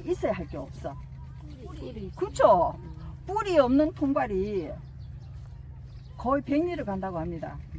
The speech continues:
Speaker 1: 강-, 강물 따라. 어, 그래서 첫째는 뿌리가 없다. 그죠?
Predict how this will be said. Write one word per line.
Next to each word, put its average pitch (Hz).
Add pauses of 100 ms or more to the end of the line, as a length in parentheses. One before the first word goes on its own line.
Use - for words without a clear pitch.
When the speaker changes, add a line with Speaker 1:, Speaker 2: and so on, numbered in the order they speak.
(120)
Speaker 1:
강-, 214
강물 233
따라. 151 (720)
어, 294
그래서 269
첫째는 277
뿌리가 392
없다. - (1500)
그죠? 202